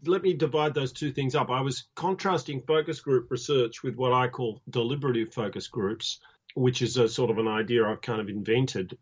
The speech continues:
um, in response to this point about, can we stop skimming the surface and start plumbing the depths? And then we can maybe talk about,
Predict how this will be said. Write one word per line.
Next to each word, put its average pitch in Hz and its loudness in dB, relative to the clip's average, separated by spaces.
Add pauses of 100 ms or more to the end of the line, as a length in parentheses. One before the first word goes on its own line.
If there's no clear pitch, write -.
(100)
um, 104 -2 (100)
in 123 6
response 123 0
to 113 -2
this 95 -6 (480)
point 123 2
about, 110 -2 (160)
can 113 -4
we 110 -2
stop 117 -4
skimming 110 0
the 110 0
surface 110 0
and 104 -2 (160)
start 107 -4
plumbing 104 0
the 98 -4
depths? 113 2
And 113 2
then 117 2
we 107 0
can 107 -2
maybe 104 -2
talk 104 0
about, 98 0